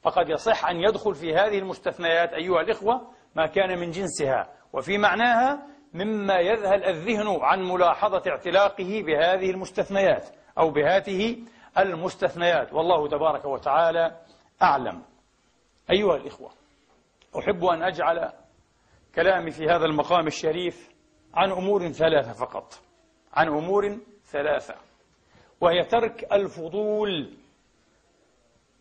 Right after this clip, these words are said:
من النظر أيها الإخوة، ومن القول،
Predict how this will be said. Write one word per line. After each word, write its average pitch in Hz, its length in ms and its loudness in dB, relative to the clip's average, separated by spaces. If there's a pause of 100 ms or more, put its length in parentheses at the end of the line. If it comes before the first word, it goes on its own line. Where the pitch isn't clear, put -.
من 175 140 -2
النظر 196 540 2 (120)
أيها 160 240 -8
الإخوة، 165 520 -6 (920)
ومن 170 200 0
القول، 190 640 2